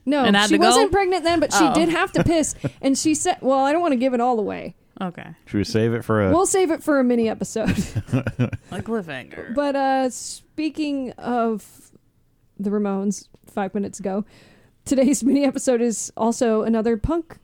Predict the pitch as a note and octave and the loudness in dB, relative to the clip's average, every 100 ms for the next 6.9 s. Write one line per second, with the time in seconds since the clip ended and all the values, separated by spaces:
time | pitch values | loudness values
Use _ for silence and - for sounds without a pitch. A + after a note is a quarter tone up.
0 | _ - G#3 F#3 G#3+ A3 C4 C4+ D#4 C4+ | _ -6 -2 0 -2 -2 -2 0 0 0
1 | C4 D4 C4 C#4 - A3+ E3+ D4 E4 - | 0 0 0 -2 -2 -4 -2 -2 -2 -6
2 | - D#4 E4 E4 F4+ - - A3 G#3 A3+ | -4 -2 -2 -2 -4 -4 -2 0 0 -2
3 | A3+ A3 A3 A3 A3 G#3+ G#3 G#3 G3+ A#3 | -2 -2 -2 -2 -2 -2 -2 -2 -2 -2
4 | A#3 A#3 A3+ A3 A#3 - A3 A3+ A3 A#3+ | -2 -2 -2 -2 -4 -4 -4 -4 -4 -4
5 | C4 - C4+ B3 A3+ G#3+ G3+ - A#3+ A#3+ | -4 -4 0 0 -2 -6 -10 -4 -4 -2
6 | A3+ A3+ G#3+ G3 G#3 A3 - A3 | -2 -2 -4 -6 -4 -4 -4 -6